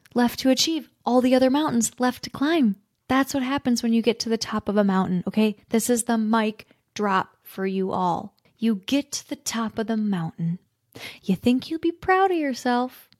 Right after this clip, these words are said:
You get your goal. Now you got the money rolling in.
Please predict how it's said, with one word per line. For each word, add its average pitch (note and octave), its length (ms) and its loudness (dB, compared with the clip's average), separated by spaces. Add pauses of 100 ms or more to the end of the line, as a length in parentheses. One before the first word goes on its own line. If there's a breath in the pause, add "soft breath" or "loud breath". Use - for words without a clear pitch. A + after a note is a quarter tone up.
You - 120 -18
get - 240 -4
your C#4+ 180 0
goal. C#4+ 560 4 (260 soft breath)
Now G3+ 240 0
you A#3 160 -2
got D4 220 0
the D#4+ 80 -2
money E4 360 2
rolling C#4 460 4
in. C4 300 4